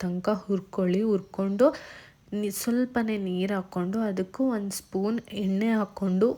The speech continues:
ಒಂದು ಎರಡು ವಿಷಲು ಕೂಗ್ಲಿಕ್ಕಿಡಿ. ನಂತರ ಒಂದೆರಡು ಸ್ಪೂನ್ ತುಪ್ಪ ಹಾಕ್ಕೊಂಡು ಶಾವಿಗೆ ಹುರ್ಕೊತಾ ಇದ್ದೀನಿ. ಶಾವಿಗೆನೂ ಅಷ್ಟೇ ಸ್ವಲ್ಪ ಕೆಂಪು ಕಲರ್ ಬರೋಂಗೆ ಹುರ್ಕೊಳ್ಳಿ. ನೋಡಿ ಇಲ್ಲಿ,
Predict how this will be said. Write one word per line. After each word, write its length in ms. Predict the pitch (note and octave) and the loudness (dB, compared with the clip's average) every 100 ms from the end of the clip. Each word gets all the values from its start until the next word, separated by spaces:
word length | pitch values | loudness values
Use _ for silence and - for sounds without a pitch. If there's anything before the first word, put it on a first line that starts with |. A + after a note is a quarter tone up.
| A3+ | -2
ಒಂದು 180 | G#3 G3+ - G3+ | -2 -2 2 4
ಎರಡು 280 | A3 A#3 G3 | 6 6 4
ವಿಷಲು 420 | F#3 - F#3 F#3+ C4 - - - - | 2 2 0 2 0 -2 -14 -20 0
ಕೂಗ್ಲಿಕ್ಕಿಡಿ. 1040 | G3+ G3 G3 G3 G3 - - F#3 E3+ F#3+ D4+ - - - - - F3+ | 2 2 2 0 0 -10 -4 -4 0 2 2 -2 -12 -18 -20 -4 2
ನಂತರ 420 | F#3+ F#3+ F#3 - G3 B3 C4+ - - - | 4 2 0 -4 -2 -2 -2 -10 -10 -2
ಒಂದೆರಡು 380 | G3 G3 F#3+ F#3 - | 2 4 4 2 -4
ಸ್ಪೂನ್ 260 | - G#3+ - | -4 -4 -4
ತುಪ್ಪ 260 | F#3+ - - G#3+ | -6 -6 -4 -2
ಹಾಕ್ಕೊಂಡು 580 | G3 - F3+ E3+ F3 A3+ D4 - - | -2 -4 -2 -2 2 2 2 -2 -2
ಶಾವಿಗೆ 420 | G3+ F#3 F#3 G#3+ | 0 0 2 2
ಹುರ್ಕೊತಾ 640 | G3 F#3 - F#3 F3+ F3 F#3 F3+ | 2 0 -2 -2 -2 0 0 2
ಇದ್ದೀನಿ. 340 | F#3 F3 G#3 C#4 - - - - - | 0 0 0 -2 -6 -20 -20 -10 -8
ಶಾವಿಗೆನೂ 680 | F#3+ G3+ F#3+ F3+ - - C4+ - | -2 0 4 4 4 2 2 2
ಅಷ್ಟೇ 340 | A3 - - C4 C#4+ - - | 0 -4 0 0 0 -2 4
ಸ್ವಲ್ಪ 360 | A3 A3 - A#3 - - _ - | 6 6 2 -4 -4 -14 _ -2
ಕೆಂಪು 260 | A3+ G#3+ G#3 G#3 | 0 0 -2 0
ಕಲರ್ 280 | G3 F#3+ F#3 | 2 2 2
ಬರೋಂಗೆ 440 | F#3 F#3 F3 G3+ A#3 - - - | 0 0 2 2 0 -4 -18 -4
ಹುರ್ಕೊಳ್ಳಿ. 560 | G#3+ F#3+ - F#3+ F3+ G3+ A#3+ - - - - | 0 0 0 0 4 4 4 -4 -18 -10 -2
ನೋಡಿ 220 | G3+ G3 G3 F#3+ | 0 2 2 2
ಇಲ್ಲಿ, 200 | F#3 | 2